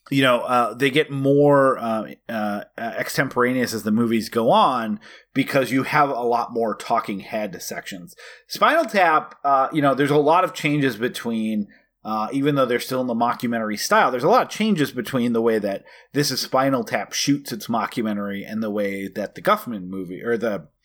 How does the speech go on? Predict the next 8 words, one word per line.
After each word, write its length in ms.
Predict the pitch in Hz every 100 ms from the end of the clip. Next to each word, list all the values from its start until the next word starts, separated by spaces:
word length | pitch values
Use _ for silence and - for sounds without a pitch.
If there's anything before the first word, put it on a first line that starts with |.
| - -
the 80 | 113
Guest 320 | 170 175 -
movies 340 | 123 98 95
ultimately 500 | 98 110 110 107 98
shoot 200 | 95 104
their 100 | 95
mockumentary, 680 | 92 85 - 87 69 71 58 87
right? 340 | 95 107